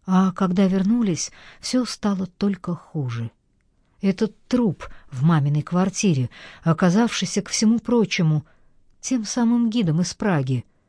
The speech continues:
окончательно расколол наш брак. Нашлись какие-то письма, которых я никогда не писала, но доказать это оказалось совершенно невозможно.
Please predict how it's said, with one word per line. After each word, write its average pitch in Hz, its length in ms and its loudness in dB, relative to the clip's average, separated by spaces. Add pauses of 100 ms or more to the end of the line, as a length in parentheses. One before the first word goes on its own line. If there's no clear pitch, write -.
(200)
окончательно 156 880 -2
расколол 160 580 -2
наш 156 260 0
брак. 143 500 -4 (580)
Нашлись 165 400 0
какие-то 214 400 -4
письма, 165 680 -4 (320)
которых 185 400 0
я 208 100 6
никогда 202 520 2
не 226 140 0
писала, 147 640 -4 (400)
но 160 200 4
доказать 170 680 -2
это 160 220 -2
оказалось 185 500 0
совершенно 247 520 -2
невозможно. 208 920 0